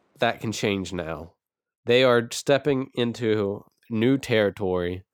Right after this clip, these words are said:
and this could change their business, and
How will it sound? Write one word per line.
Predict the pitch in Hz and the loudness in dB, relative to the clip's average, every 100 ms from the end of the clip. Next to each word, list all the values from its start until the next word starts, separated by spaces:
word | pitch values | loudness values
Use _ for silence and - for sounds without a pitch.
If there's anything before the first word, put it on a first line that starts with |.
| _ _ _ _ _ _ - | _ _ _ _ _ _ -4
and | 107 101 98 98 - _ _ _ _ | 0 0 0 -4 -10 _ _ _ _
this | 131 131 - - | -2 0 -4 -4
could | - 160 147 | 2 2 2
change | - 135 120 113 | -2 -2 0 -2
their | 101 | 0
business, | 117 98 85 78 - - - | 0 -2 -4 -10 -12 -16 -8
and | 101 98 | -6 -6